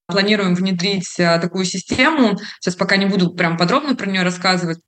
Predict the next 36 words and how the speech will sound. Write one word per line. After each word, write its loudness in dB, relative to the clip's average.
потому -2
что -2
пока 0
еще 0
это -2
не 4
сделали, 2
но -2
в -18
планах -4
это -6
есть, 0
это -2
приоритет 0
такая -8
наша -6
задача. 0
В 0
общем, 0
внедрить 2
такую -2
систему, -2
бл-, 0
благодаря 0
которой -2
мы -4
сможем -4
проверять -2
каждого 0
пользователя -2
на 0
благонадежность. -4
Потому 2
что -2
каждый 0
человек, -2